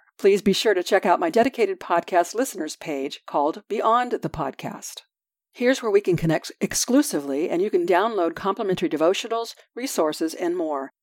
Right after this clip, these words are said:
And on that page, I also ask you to help me learn more about what you want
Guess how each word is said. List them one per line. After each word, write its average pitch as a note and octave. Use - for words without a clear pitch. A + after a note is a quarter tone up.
And G#3
on E4
that F4
page, A#3+
I -
also G3+
ask E3
you F3+
to F3
help G3
me F3+
learn G3
more G3+
about G3+
what -
you A3
want C3+